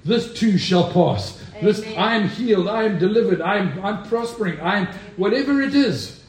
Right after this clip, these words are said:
Speaker 1: will you proclaim the word of God to the bitter end? If you will do that, you will see your breakthrough.
Speaker 2: Mm.
Speaker 1: It's not easy, but I promise you it works,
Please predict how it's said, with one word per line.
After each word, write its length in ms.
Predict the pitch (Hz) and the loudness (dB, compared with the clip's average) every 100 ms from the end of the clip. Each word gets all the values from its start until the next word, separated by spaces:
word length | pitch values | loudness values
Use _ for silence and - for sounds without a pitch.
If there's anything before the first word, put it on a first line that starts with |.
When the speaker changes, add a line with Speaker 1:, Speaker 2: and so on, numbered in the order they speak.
| _ - | _ -2
Speaker 1:
will 160 | 226 | 0
you 140 | 233 196 | 0 0
proclaim 840 | 214 175 - 285 294 165 170 - - | 0 -2 -2 0 2 2 0 -4 0
the 100 | 175 | 2
word 300 | 165 254 269 | 4 4 2
of 120 | 220 | 2
God 400 | 220 220 151 123 - - - - - | 0 2 0 -2 -8 -18 -20 -20 -2
to 140 | 220 | 2
the 80 | 196 | 4
bitter 340 | 151 214 277 | 4 4 4
end? 520 | 269 240 196 139 117 - | 2 2 2 2 -2 -4
If 160 | 175 | -2
you 100 | 196 | 2
will 180 | 196 165 | 2 2
do 220 | - 294 311 | 6 8 8
that, 140 | 190 - - - | 4 -2 -10 -2
you 200 | 202 269 | 0 0
will 140 | 247 | -2
see 340 | - 285 240 185 | -4 -2 0 -2
your 300 | 185 185 175 | 2 4 4
breakthrough. 560 | 165 180 - 196 113 - | 4 2 2 -2 -2 -4
Speaker 2:
Mm. 400 | - - - - - - - | -16 -18 -18 -20 -20 -20 -4
Speaker 1:
It's 240 | 285 302 | -2 0
not 380 | 294 285 294 - 214 | 2 4 2 -2 -2
easy, 680 | 220 180 196 254 277 - - - - 202 190 - _ - - - - _ - - | 0 0 0 0 -2 -4 -18 -20 -20 -20 -20 -20 _ -20 -20 -20 -20 _ -20 -8
but 120 | 190 185 | -2 0
I 140 | 147 | 0
promise 360 | 165 240 220 208 | -2 0 0 0
you 100 | 190 | -2
it 100 | 185 | 4
works, 400 | 180 160 - - | 4 4 0 -12